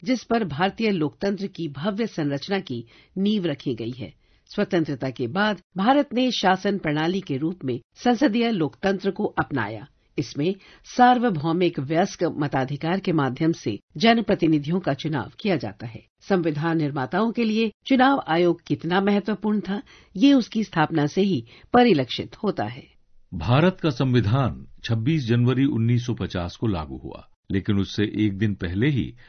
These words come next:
Speaker 2: पच्चीस जनवरी उन्नीस सौ पचास को संविधान निर्माताओं ने चुनाव आयोग का गठन किया। चुनाव आयोग की स्थापना देश के गणतंत्र से एक दिन पहले इसलिए हुई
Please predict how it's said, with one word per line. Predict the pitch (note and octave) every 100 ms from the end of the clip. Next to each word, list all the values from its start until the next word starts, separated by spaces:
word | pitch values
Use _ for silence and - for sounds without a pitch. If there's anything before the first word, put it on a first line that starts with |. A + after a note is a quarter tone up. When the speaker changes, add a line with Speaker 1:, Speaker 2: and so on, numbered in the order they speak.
| - _
Speaker 2:
पच्चीस | A2+ A#2+ D#3 E3
जनवरी | A#2+ B2+ B2 C3+ D3+
उन्नीस | - G#2 A2 A#2+ B2
सौ |
पचास | F#2+ F2 F2+ F2 -
को | - D#3+ - - _
संविधान | - A2+ A#2 A2 A#2 C3+
निर्माताओं | A2+ F2 F2 E2+ G2+ A2
ने | G#2+
चुनाव | A#2+ G2 F2+ F#2 F2
आयोग | E2 E2+ E2
का | -
गठन | A2 F#2+ E2+ D2
किया। | C#2 C2 - _ _ _
चुनाव | G#2+ G#2 G#2 F#2+
आयोग | F#2 G2 F2+ -
की | F#2
स्थापना | - - E2 D#2 F2 A2 - - -
देश | E2+ A2 -
के | A#2
गणतंत्र | F#2 G2 F#2 A2 G#2 F#2
से | A2+
एक | G2 F#2
दिन | G2
पहले | F2+ F#2 F#2+
इसलिए | F2 - C#3
हुई | B2+ E2+